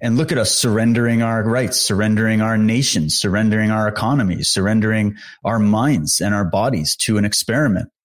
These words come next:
that, uh, was, was basically, we've been put in under duress, but people aren't having that instinct, that usual instinct to fight back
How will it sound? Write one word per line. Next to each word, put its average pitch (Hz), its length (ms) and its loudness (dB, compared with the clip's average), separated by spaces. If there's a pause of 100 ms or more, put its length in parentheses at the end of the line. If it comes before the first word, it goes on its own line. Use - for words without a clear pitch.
that, 98 300 -4 (300)
uh, 98 240 -2
was, 101 360 -2
was 110 360 -2 (320)
basically, 127 560 0
we've 104 240 0
been 101 160 0
put 160 260 -2
in 95 320 0 (460)
under 127 240 0
duress, 117 680 0 (460)
but 117 360 -2 (360)
people 120 640 0
aren't 117 440 -2 (220)
having 117 360 0
that 104 200 -2
instinct, 110 560 0
that 98 260 -2
usual 110 480 2
instinct 123 440 0
to - 80 -2
fight 107 440 -4
back 123 440 -4